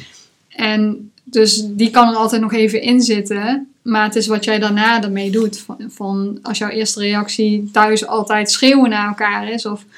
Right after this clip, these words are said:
harde stem naar elkaar is, en dat gebeurt in een heat of the moment weer bij jou,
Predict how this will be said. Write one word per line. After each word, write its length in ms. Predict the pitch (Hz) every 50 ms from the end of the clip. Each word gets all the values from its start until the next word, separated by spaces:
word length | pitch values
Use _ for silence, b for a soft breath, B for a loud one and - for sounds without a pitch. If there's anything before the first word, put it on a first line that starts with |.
| B B B B B B B
harde 420 | - - 226 226 226 220 214 208
stem 380 | 202 - - 254 254 247 247 240
naar 180 | 220 202 202
elkaar 400 | 202 202 202 208 208 202 202 196
is, 380 | 196 202 226 262 254 - - b b b b b b b b b b b _ _ _
en 280 | - 262 214 214 208 202
dat 340 | 202 214 214 214 - - - -
gebeurt 520 | - - 220 190 202 226 240 254 262 254
in 200 | - - 240 220
een 220 | 220 220 214 208 208
heat 140 | 220 220 220
of 100 | 214 214
the 100 | - 220
moment 360 | 208 214 214 214 214 214 202
weer 240 | 214 220 240 247 240
bij 120 | 226 208
jou, 480 | 196 196 196 196 202 226 262 262 269